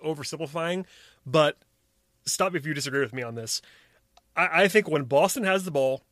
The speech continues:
I trust Boston's offense more than Miami's defense. Not by a ton, but by some. And on the other end of the floor, when Miami has the ball, I trust Boston's defense more than Miami's offense.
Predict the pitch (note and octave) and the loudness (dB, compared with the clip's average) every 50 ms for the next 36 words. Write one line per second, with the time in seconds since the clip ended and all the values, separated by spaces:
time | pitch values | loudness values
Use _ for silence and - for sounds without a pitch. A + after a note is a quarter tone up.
0 | _ _ _ _ _ _ _ _ _ _ _ C#3 C#3+ D3+ - - - E3+ F3+ E3+ | _ _ _ _ _ _ _ _ _ _ _ 2 2 2 4 2 2 2 2 0
1 | - - - - C3+ C#3+ D3 E3 - - F3 D3+ C3+ C3+ D3 D3 C3 - C#3+ C3+ | -2 -6 -10 -4 0 2 2 2 0 -2 -6 -6 -6 -4 -4 -4 -4 -4 -4 -6
2 | C3 B2+ - - - - - _ - B2+ B2+ C3 C3+ C3+ D3 D3 C#3 C#3 C3+ C3+ | -4 -4 -2 -2 -2 -4 -4 _ -12 -10 -6 -4 -2 0 2 2 0 0 0 0
3 | C3 C3 C3 B2+ A#2 A2+ B2+ A#2 - B2 B2 B2+ C3+ - - - - _ _ _ | -2 -2 -2 -6 -6 -8 -10 -8 -8 -10 -12 -8 -6 -6 -6 -6 -8 _ _ _
4 | _ _ _ - E3 F#3 - G#3 B3+ C4+ B3+ - F#3+ F3+ E3+ E3+ E3 D3+ _ - | _ _ _ 0 0 0 2 4 4 4 4 2 0 0 0 0 -2 -6 _ -4
5 | D#3 - - C3+ C3+ C3 C3 C3 C3 C3 C3+ C3+ - _ _ _ _ _ - - | -4 -4 -2 -4 -2 0 0 0 -2 -4 -6 -10 -12 _ _ _ _ _ -6 -4
6 | - C3 A#2 F#2 _ _ _ _ _ _ - - - _ _ _ _ _ _ _ | -4 -4 -6 -8 _ _ _ _ _ _ -20 -20 -20 _ _ _ _ _ _ _
7 | - E3 F3 E3 D#3 D#3 F3 A#3+ D4 B3+ F#3+ D#3+ D3 - - C#3+ C3+ C#3 C3+ C3+ | 0 0 2 2 2 2 4 4 4 4 4 2 -2 -4 -4 -4 -2 0 0 -2
8 | C3+ B2+ B2+ _ _ - C#3 C3+ C#3 E3 A3 A#3+ G3 F3 E3+ D3+ C3 B2+ B2 C3+ | -2 -4 -8 _ _ -8 -2 2 2 2 4 4 2 2 2 0 0 -2 0 0
9 | C3 C3 B2+ B2+ B2 - _ _ _ _ _ _ _ _ - C#3+ D3+ - - - | 2 2 2 0 -2 -6 _ _ _ _ _ _ _ _ -2 -2 0 0 0 0
10 | E3+ E3 D#3+ D#3 - - _ D3+ D3+ E3 D#3 - C3 C3 B2 E3+ E3+ - D3 C3+ | 0 0 0 0 -2 -4 _ -2 -2 -2 -2 -4 -8 -6 -6 -6 -4 -2 -4 -4
11 | C3 - - - - _ D#3 C#3 C3+ C#3 D3 D#3 D#3+ D3 C#3 C#3 C#3 C3+ B2+ B2+ | -4 -6 -10 -10 -14 _ -12 -8 -4 -2 -2 0 0 0 -2 -2 -2 -2 -2 -4
12 | C3 C3 B2+ A#2+ B2+ C3 B2+ - - - - - - - | -4 -6 -8 -6 -6 -6 -6 -8 -12 -20 -10 -8 -8 -8